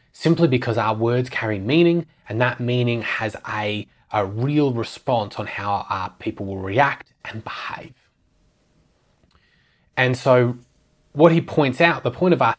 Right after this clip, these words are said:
therapy, the point of our rehabilitation is that we are guiding people towards recovery, and that our words can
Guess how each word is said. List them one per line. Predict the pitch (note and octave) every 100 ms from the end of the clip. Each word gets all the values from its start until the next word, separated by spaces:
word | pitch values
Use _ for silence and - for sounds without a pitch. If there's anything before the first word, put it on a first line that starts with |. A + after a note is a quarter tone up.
| -
therapy, | A#2 A#2+ B2
the | A2+
point | - C#3 B2
of |
our | A2 G#2+
rehabilitation | A2+ G#2+ G#2 G2 F#2 - G#2+ G#2+ -
is | G2+ F#2+
that | A2 G2
we | G#2 G#2 G#2+ -
are | G2+ G2 G2+
guiding | A#2 C3 C#3+ B2+
people | A#2 A2
towards | G2+ G2+ F#2+ F#2 - _ _
recovery, | - - G2+ G#2+ - - _ _ _
and | - G#2+
that | A2
our | G#2+
words | G#2+ C3 D3+ D3+ C#3
can | - - G#2+ G#2